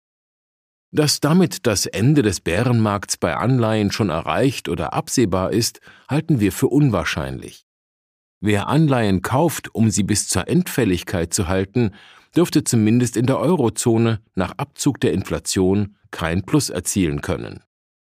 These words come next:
Die Nominalverzinsung von zwei Komma zwei Prozent für zehnjährige deutsche Bundesanleihen wird kaum ausreichen, die noch längere Zeit hartnäckig hohe Inflation zu übertreffen.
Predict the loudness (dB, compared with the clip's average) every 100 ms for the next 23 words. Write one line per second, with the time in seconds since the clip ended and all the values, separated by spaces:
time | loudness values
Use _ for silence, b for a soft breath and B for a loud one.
0 | _ _ _ _ _ _ _ 0 4 4
1 | 4 2 2 0 0 -2 0 2 2 0
2 | 0 -2 -2 -2 -2 -2 0 0 -2 -2
3 | -2 -2 -4 -4 -2 -2 -2 -4 -4 -2
4 | 0 2 2 0 0 -2 0 0 0 0
5 | 2 0 0 -2 0 0 2 0 -2 B
6 | B B -4 -2 0 0 2 2 0 0
7 | -2 -2 0 0 0 b -2 2 2 2
8 | 0 0 2 2 2 0 -2 -2 -2 -4
9 | -4 -4 -2 -2 -2 -4 0 2 2 0
10 | -4 -6 -6 -2 0 0 0 -2 0 -2
11 | -2 -4 -6 -8 -14